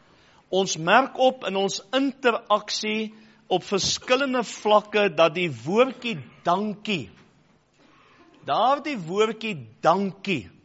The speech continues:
het baie skaars geword in ons samelewing. Kom jy dit ook agter? Nou, ek het twee, drie, vier boodskappe het ek al aan u gewy die afgelope tyd. Ek het met u gepraat oor dankbare harte een Sondag,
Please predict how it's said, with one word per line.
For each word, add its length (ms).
het 240
baie 320
skaars 600
geword 400
in 80
ons 240
samelewing. 680
Kom 200
jy 80
dit 200
ook 200
agter? 400
Nou, 200
ek 160
het 140
twee, 380
drie, 480
vier 480
boodskappe 720
het 220
ek 180
al 340
aan 220
u 160
gewy 460
die 120
afgelope 580
tyd. 340
Ek 140
het 100
met 140
u 80
gepraat 480
oor 160
dankbare 640
harte 400
een 320
Sondag, 560